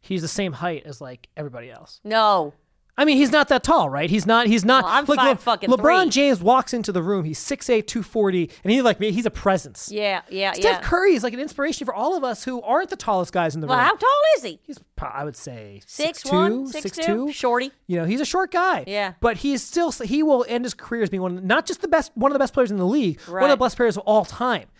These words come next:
Speaker 2: And he's good with the three-pointers, too?
Speaker 1: Great.
Speaker 2: Or
Speaker 1: With,
Speaker 2: the
Speaker 1: like, the best in
Speaker 2: dunking. He's a
Speaker 1: history.
Speaker 2: good dunker?
Speaker 1: Uh, he's not much of a dunker.
Speaker 2: See,
Speaker 1: But he
Speaker 2: 'cause
Speaker 1: needs
Speaker 2: he's,
Speaker 1: to be.
Speaker 2: 'cause he's a midget.
Speaker 1: He's, he's short.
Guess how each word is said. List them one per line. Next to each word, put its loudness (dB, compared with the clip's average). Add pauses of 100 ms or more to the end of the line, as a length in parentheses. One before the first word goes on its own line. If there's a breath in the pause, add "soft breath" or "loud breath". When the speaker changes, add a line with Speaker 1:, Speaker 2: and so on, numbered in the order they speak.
(280 soft breath)
Speaker 2:
And -4
he's -4
good 0
with -10
the -10
three-pointers, -6
too? -8
Speaker 1:
Great. -2
Speaker 2:
Or -4
Speaker 1:
With, -4
Speaker 2:
the -2
Speaker 1:
like, -4
the 0
best 2
in 0
Speaker 2:
dunking. 0
He's -2
a -8
Speaker 1:
history. -4
Speaker 2:
good -6
dunker? -4
Speaker 1:
Uh, 0
he's -4
not -4
much -10
of -12
a -14
dunker. -20
Speaker 2:
See, -20
Speaker 1:
But 2
he 4
Speaker 2:
'cause 4
Speaker 1:
needs 4
Speaker 2:
he's, 2
Speaker 1:
to 0
be. 2
Speaker 2:
'cause -2
he's -4
a -2
midget. -4
Speaker 1:
He's, 2
he's 2
short. 0